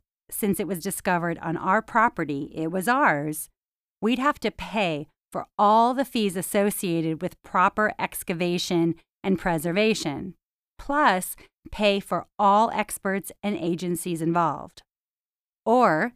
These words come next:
we could donate it to a museum and it would handle everything. Since we weren't in the business of fossil preservation,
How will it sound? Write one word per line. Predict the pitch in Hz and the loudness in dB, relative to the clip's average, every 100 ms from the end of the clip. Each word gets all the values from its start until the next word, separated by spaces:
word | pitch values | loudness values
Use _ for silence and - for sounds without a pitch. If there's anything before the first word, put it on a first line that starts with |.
| _ - | _ -4
we | 202 208 | -2 -2
could | 202 160 | -4 -2
donate | 214 196 262 247 165 | 0 2 4 4 2
it | 156 - | 0 -6
to | - 175 | -6 -2
a | |
museum | 180 208 240 180 156 147 156 160 _ _ | 0 0 0 2 2 2 -4 -6 _ _
and | - 175 | 0 2
it | 175 | 2
would | 220 214 | -2 -4
handle | 175 165 165 156 - - | -2 0 0 -4 -8 -2
everything. | 220 196 165 - - - _ _ _ _ _ _ _ - | -2 -2 -6 -10 -10 -14 _ _ _ _ _ _ _ -8
Since | - 233 208 | 0 0 0
we | 262 | 2
weren't | 285 294 - | 4 4 4
in | 226 | 2
the | 202 | 2
business | 160 175 190 220 240 - _ _ - | 0 0 2 0 0 -6 _ _ -4
of | 190 | -4
fossil | - 214 208 - 185 | 4 6 6 4 -4
preservation, | 165 185 165 170 160 156 160 156 151 160 | -2 -2 0 -2 0 0 0 -2 -2 -2